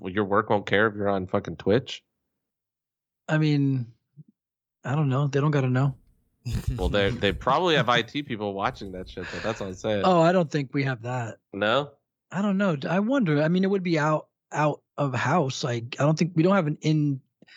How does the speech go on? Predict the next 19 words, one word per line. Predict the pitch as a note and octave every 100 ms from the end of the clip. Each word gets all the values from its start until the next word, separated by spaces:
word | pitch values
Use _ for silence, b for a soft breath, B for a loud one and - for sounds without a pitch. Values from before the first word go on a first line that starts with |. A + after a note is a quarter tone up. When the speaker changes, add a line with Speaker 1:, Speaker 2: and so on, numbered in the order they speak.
| B -
Speaker 2:
we | G3
don't | G3+
have, | F3
like, | E3
an | D3 -
in-store | E3 E3 D3+ - - C#3+ C#3
I | C3+
T | B2+ C3+ B2+
guy. | A2+ G#2+ A2 - _ _ _ _ _ _ _ _ _ G2+
Speaker 1:
Hmm. | F2+ D#2+ - _ _ _ _ _ _ _ _ _ _ -
Speaker 2:
I |
don't | D3+ C3
think | A#2+ C3
so. | G2+ G2 G2 - B B B - _ _ _ _ _ _ F3+
And | G3
obviously, | F#3+ F3+ F3+
no, | E3 C#3
I'm |
not, | C#3